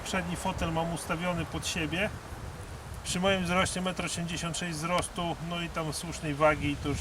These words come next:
zatrzymam dla siebie. Miejsce jest jak najbardziej wystarczająco, ponieważ kolanami nie dotykam jeszcze do fotela, co daje do zrozumienia. I nie jest to odsunięty fotel na maksa do przodu, jak w,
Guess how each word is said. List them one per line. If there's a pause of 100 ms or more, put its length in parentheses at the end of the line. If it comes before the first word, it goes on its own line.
(240)
zatrzymam
dla
siebie. (580)
Miejsce
jest
jak
najbardziej
wystarczająco,
ponieważ
kolanami (960)
nie
dotykam
jeszcze
do
fotela, (1120)
co (140)
daje
do
zrozumienia.
I
nie
jest
to
odsunięty
fotel
na
maksa
do
przodu,
jak
w,